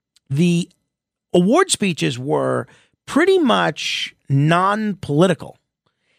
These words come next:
And I think they're seeing the numbers of these telecasts. The Golden Globes were completely non-political this year, and the numbers went up. So I think they're looking at, "Hey, look, we don't want to alienate right-wingers or left-wingers.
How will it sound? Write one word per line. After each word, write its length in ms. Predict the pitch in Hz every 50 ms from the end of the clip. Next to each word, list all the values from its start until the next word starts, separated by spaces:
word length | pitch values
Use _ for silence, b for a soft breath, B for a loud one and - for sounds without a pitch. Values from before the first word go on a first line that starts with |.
| _ _ _ - -
And 280 | 190 196 196 202 - -
I 140 | 180 190 185
think 380 | - - 294 370 403 403 -
they're 260 | - 190 196 196 185 165
seeing 800 | - - - 262 339 359 330 214 147 131 123 117 117 127 156 165 _ _ _ _ _ _ _ -
the 140 | 139 175 175
numbers 540 | 185 220 - - 370 269 180 - - - - -
of 180 | 165 175 170
these 180 | 175 196 185 151
telecasts. 760 | - 214 233 294 269 - - 165 147 139 - - - - - _ _ _ _ _ _ -
The 200 | 151 185 196 165
Golden 400 | 143 214 254 302 294 285 254 214
Globes 400 | 226 233 226 226 190 151 123 151
were 140 | 165 156 - _ -
completely 640 | - 160 151 - - - 269 311 349 - 220 170 135
non-political 720 | 123 120 117 117 107 - 120 120 120 107 98 - 120 107
this 280 | 107 113 107 - -
year, 280 | 123 110 98 98 - - b b b b b b -
and 280 | 180 180 180 180 190 185
the 40 |
numbers 320 | 180 190 214 240 247 247 214
went 200 | 214 254 254 311
up. 260 | 370 - - _ - _ _ _ _
So 180 | - - 185
I 100 | 175 180
think 180 | 160 190 233 208
they're 160 | 220 214 196
looking 380 | 190 214 254 247 - 233 202 180
at, 140 | 180 190
"Hey, 100 | 208 233
look, 240 | 240 233 254 - - -
we 100 | 135 156
don't 160 | 180 208 202
want 180 | 202 190 175 160
to 120 | - -
alienate 640 | 151 160 165 170 175 170 156 147 143 143 143 143 - _
right-wingers 800 | 127 120 135 156 175 - - 156 156 160 165 160 165 170 165 -
or 80 | 131 107
left-wingers. 800 | 101 113 143 160 - - - 156 151 147 156 156 170 185 175